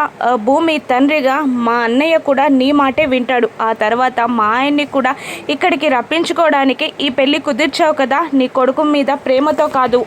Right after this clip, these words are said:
అని మీరా గట్టి గట్టిగా అరుస్తుండగా, "లేదు, నేను అలా చేయలేదు. నేను నా కొడుకు మీద ప్రేమతో మాత్రమే ఇలా చేస్తున్నాను" అని శారద ఎంత మొత్తుకున్నా వినదు.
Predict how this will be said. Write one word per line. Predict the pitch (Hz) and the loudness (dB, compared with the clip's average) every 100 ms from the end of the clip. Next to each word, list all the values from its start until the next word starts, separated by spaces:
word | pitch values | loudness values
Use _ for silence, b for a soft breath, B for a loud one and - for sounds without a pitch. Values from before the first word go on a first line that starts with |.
| - | 0
అని | 233 226 262 294 B B - | 0 2 0 -2 B B -2
మీరా | 294 359 320 | 2 4 2
గట్టి | 302 277 - | 4 2 0
గట్టిగా | 294 277 262 247 254 - | 0 2 2 2 0 2
అరుస్తుండగా, | 233 262 294 269 240 254 254 | 0 0 2 2 2 2 2
"లేదు, | 240 247 277 254 - - | 4 4 2 0 -2 -2
నేను | 262 262 247 269 - | 2 2 2 2 2
అలా | 254 254 254 | 0 2 2
చేయలేదు. | - 254 285 311 294 247 - - 233 254 | 2 2 4 4 4 2 0 -6 -2 2
నేను | 262 277 269 311 269 | 2 2 2 2 2
నా | 247 | 0
కొడుకు | 254 254 269 349 | 2 2 2 0
మీద | 339 311 311 | 0 0 0
ప్రేమతో | 233 233 269 269 254 233 | 2 4 4 2 0 2
మాత్రమే | 214 247 294 285 262 311 B B B | 2 2 2 0 2 -2 B B B
ఇలా | - 349 349 | 0 2 2
చేస్తున్నాను" | 320 302 - 302 269 254 233 - | 2 2 2 2 4 2 0 0
అని | 240 254 247 285 | 0 2 2 -2
శారద | - 294 302 302 262 277 - | 0 2 4 4 2 0 0
ఎంత | 247 294 | 2 2
మొత్తుకున్నా | 277 254 - - 247 262 | 2 2 0 0 2 2
వినదు. | 240 247 240 | 2 0 2